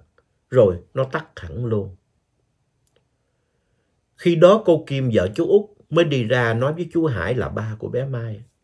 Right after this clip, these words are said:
"Anh Hải ơi, vô xem đèn ở bên trong phòng của ông Mai, sao bóng đèn nó bị hư rồi thì phải, nó cứ chớp tắt, chớp tắt." Thì liền sau đó,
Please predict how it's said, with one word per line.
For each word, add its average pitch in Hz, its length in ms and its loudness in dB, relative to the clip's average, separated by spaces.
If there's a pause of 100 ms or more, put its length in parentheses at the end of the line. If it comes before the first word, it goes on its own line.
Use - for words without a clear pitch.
(720)
"Anh 147 120 0
Hải 123 180 4
ơi, 135 280 2 (680)
vô 160 300 8
xem 156 360 0
đèn 110 200 4
ở 127 80 2
bên 151 280 0
trong 139 180 -2
phòng 104 260 -4
của - 100 -6
ông 151 180 -4
Mai, 131 240 -2
sao 127 160 -2
bóng 156 280 -2
đèn 101 260 0
nó 71 80 -2
bị 98 200 -2
hư 131 280 0
rồi 101 200 -4
thì 85 100 -12
phải, 95 320 -8 (320)
nó 160 120 -2
cứ 180 180 -2
chớp 185 200 0
tắt, 196 180 -10
chớp 185 200 0
tắt." 185 140 -8 (2500)
Thì 127 140 2
liền 120 280 4
sau 127 260 -2
đó, 139 420 -4